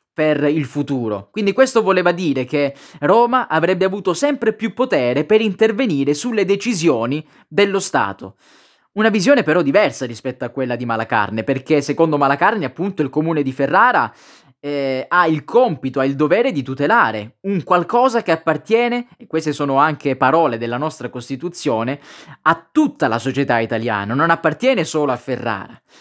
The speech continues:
E quindi è chiaro che con questo intervento ci sarebbero stati dei problemi, no? Per giustificare questa posizione.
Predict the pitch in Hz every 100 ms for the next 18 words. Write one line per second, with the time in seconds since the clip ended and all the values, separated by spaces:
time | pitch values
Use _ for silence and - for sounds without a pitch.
0 | - - 143 - 240 240 196 165 - -
1 | 170 147 147 202 226 196 156 151 151 196
2 | - 160 156 247 175 165 208 - 247 127
3 | 147 147 139 139 143 143 135 131 135 -
4 | 269 139 127 180 180 147 147 143 139 -
5 | 180 143 175 - 170 170 156 160 127 120
6 | 131 139 - 135 131 120 127 - 113 98
7 | 98